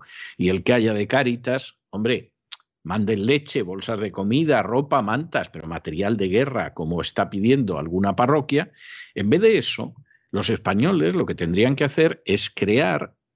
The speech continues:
asociaciones de damnificados por la agencia tributaria y acabar con este abuso. Y mientras no acaben con ese abuso, el resto es tocar el violón, que diría un castizo.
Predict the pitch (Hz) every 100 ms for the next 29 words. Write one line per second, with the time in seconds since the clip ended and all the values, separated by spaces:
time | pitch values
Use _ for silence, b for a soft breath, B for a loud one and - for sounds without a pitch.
0 | _ 92 - 110 123 131 147 139 147 143
1 | 82 76 82 95 117 110 117 135 - B
2 | B _ 131 143 151 - 80 71 - 92
3 | - 73 65 64 62 80 80 60 - 92
4 | 92 - 85 120 117 95 82 - - -
5 | - - - _ _ B B B B 156
6 | 170 175 180 175 175 170 190 285 226 -
7 | 151 135 110 95 90 117 117 101 85 82
8 | - 85 - - 131 139 185 214 - -
9 | 110 110 - 135 135 - - - 78 117
10 | 120 113 87 87 90 92 95 - 90 85
11 | 92 95 76 71 65 - - -